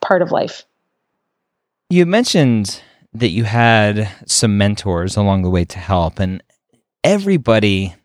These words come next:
Speaker 2: I think, who is successful in life, and even those who aren't successful, will talk about mentors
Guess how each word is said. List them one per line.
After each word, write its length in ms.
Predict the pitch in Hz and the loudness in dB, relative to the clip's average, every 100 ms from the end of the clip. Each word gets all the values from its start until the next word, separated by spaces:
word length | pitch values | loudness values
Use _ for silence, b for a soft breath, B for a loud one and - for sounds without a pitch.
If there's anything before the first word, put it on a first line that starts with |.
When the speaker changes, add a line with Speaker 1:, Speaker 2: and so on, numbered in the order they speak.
| _ | _
Speaker 2:
I 60 | - | -6
think, 240 | 110 117 | -4 -4
who 100 | - | -2
is 100 | 113 | -4
successful 540 | - 113 - 139 - 117 | -2 -4 -2 -2 0 0
in 80 | 110 | 0
life, 300 | 107 104 123 | 0 0 -2
and 100 | 135 | 0
even 180 | 165 | 2
those 220 | 123 113 - | 2 2 2
who 120 | 107 | 2
aren't 180 | 139 - | 0 -2
successful, 600 | 104 95 90 - 95 - | -4 -4 -4 -2 -2 -4
will 160 | 95 110 | -2 -2
talk 220 | 120 107 | 0 0
about 300 | 113 95 90 | 0 -2 -2
mentors 760 | 92 110 120 - 92 76 82 | -2 0 0 0 -2 -2 -6